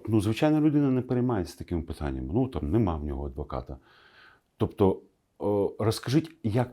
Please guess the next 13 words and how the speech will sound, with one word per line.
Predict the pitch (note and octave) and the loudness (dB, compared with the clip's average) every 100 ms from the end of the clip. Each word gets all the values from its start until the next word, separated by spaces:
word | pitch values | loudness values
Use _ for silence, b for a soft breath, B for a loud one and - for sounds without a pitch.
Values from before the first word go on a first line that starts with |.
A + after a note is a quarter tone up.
| - | 0
правильно | A#2+ G#2+ G#2 | 2 4 2
діяти? | G2+ D#2 D2 - - | 0 -2 -6 -8 -8
Чи | - | -4
дізнатися, | A#2 B2+ B2+ D#3+ D3 - | 0 2 6 4 4 4
в | C#3 - | 4 4
кого | - D#3 D3 | 6 8 8
з | A2+ | 10
родичів | C3+ D3 G#2 - D#2+ - | 10 10 8 2 -6 -4
є | F2 F2 - | 0 0 0
адвокати, | F2+ F2 F#2+ A#2 A#2+ G#2 | 0 2 6 6 6 4
які | G2 G#2 | 0 0
могли | G2 F#2 F2+ | 2 4 4
б, | A2 | 4